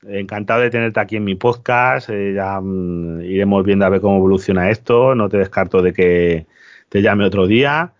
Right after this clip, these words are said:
Y muchas gracias por tu tiempo, ¿vale, David?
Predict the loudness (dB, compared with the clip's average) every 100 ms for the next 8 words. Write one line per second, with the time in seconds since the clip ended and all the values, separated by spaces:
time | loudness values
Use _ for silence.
0 | _ _ -6 0 0 0 0 -2 -2 -2
1 | -2 -2 -2 -2 -4 -2 0 2 2 0
2 | -2